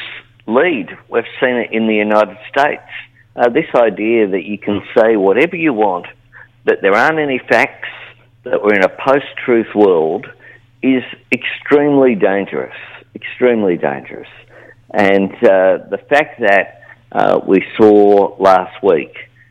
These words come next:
an attempted insurrection against democracy,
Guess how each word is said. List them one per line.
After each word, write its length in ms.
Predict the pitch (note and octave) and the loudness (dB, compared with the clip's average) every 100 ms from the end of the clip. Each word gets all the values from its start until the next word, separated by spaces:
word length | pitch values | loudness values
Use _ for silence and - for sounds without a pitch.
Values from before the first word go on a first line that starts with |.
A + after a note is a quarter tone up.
| _ - | _ -8
an 160 | F2+ | -4
attempted 580 | F2+ - A#2 G#2+ G#2 F2 - | -4 -2 -2 0 -2 -4 -2
insurrection 960 | A#2+ C3 - A2+ G2 A#2 - - - - _ _ F#2 | 0 0 -4 -2 0 0 -4 -10 -12 -18 _ _ -12
against 400 | F#2+ G#2+ C#3 - - | -2 -2 -2 -8 -6
democracy, 880 | G2 F#2+ F#2 F#2 F2 - - - | -2 0 -2 -8 -10 -12 -16 -18